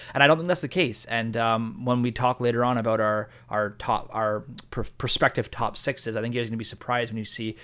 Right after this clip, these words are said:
where I place the, where I place Wolves. Um, but yeah, I, I mean, I, I feel like United, um, do look good this year. I think that they're gonna have a much better season than they did, uh, last year, and I, I think that we're gonna see, um, some, some serious quality come out of this team. And I think this is the year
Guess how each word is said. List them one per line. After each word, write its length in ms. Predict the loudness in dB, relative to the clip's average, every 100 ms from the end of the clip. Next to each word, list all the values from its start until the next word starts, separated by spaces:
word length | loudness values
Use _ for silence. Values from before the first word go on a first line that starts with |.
| -8
where 160 | 0 2
I 100 | 2
place 300 | 0 -4 -4
the, 80 | -8
where 400 | -6 -4 -2 -2
I 60 | -2
place 340 | -4 -10 -8
Wolves. 340 | -8 -8 -10 -18 -20 -10 4
Um, 240 | 6 8
but 100 | 10
yeah, 160 | 10 12
I, 240 | 10 8
I 40 |
mean, 240 | 6 4 4
I, 300 | 4 6 4
I 20 |
feel 200 | 4 4
like 160 | 4 4
United, 500 | 2 4 4 2 -4 -14 -20 -2
um, 520 | 2 4 4 0 -6 6
do 200 | 8 10
look 240 | 8 6
good 200 | 4 4
this 220 | 2 -2
year. 180 | -2 0
I 80 | 0
think 240 | -4 -4 -4
that 100 | -4
they're 100 | -4
gonna 240 | -2 0
have 160 | 0 0
a 60 |
much 340 | 0 0 -2 -2
better 240 | 0 2
season 460 | -2 -4 -4 -2 -2
than 140 | -2
they 120 | -2 -2
did, 320 | -2 -2 -6 -16 -14 -4
uh, 180 | -2 0
last 340 | 2 0 0
year, 220 | 0 0
and 180 | 0 -2
I, 200 | 0 0
I 40 | -2
think 260 | -4 -4
that 120 | -4
we're 100 | -4
gonna 180 | -4 -4
see, 460 | -6 -6 -4 -4 -2
um, 420 | -2 -2 -6 -10 -12
some, 280 | -8 -8 -6
some 140 | -8
serious 380 | -6 -4 -4 -6
quality 380 | -2 0 0 -2
come 160 | -4
out 100 | -4
of 40 | -4
this 100 | -6
team. 240 | -6 -4 -2
And 80 | -2
I 40 |
think 180 | -2 -2
this 160 | -2 -2
is 100 | -2
the 80 | 0
year 320 | 0 0 0